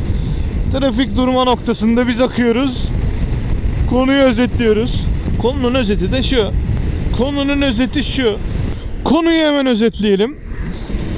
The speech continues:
Konuyu hemen özetleyelim. Hemen konuyu bir özetleyelim. Konuyu özetleyemeyen radyo programı Yol Radyosu'nun yeni bölümü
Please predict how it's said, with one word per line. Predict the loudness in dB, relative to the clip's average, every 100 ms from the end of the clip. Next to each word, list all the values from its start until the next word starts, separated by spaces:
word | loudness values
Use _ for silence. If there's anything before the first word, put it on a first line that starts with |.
| -2 0 0 -2 -2 0 0 0 2
Konuyu | 4 4 4 4
hemen | 4 2 0
özetleyelim. | 2 2 2 2 2 0 -2 -4 -4 -4 -2 -2 -2 -2 0 -2 -2 -4 -2
Hemen | 0 4 4 2
konuyu | 0 0 0
bir | 0
özetleyelim. | 0 0 0 0 2 2 0 0 -2 -2 0 0 0
Konuyu | 0 2 4
özetleyemeyen | 4 2 0 2 4 4 2 2 2
radyo | 2 2 0
programı | 2 0 2 0 2 2 2 0 -2 -4 -4 -4 -4 0 0 0 0 2 4 4 4
Yol | 4 4 4 4
Radyosu'nun | 4 2 2 0 2 0 2 2 0 0 -2 2
yeni | 4 4 4 4
bölümü | 4 4 2 2 2 2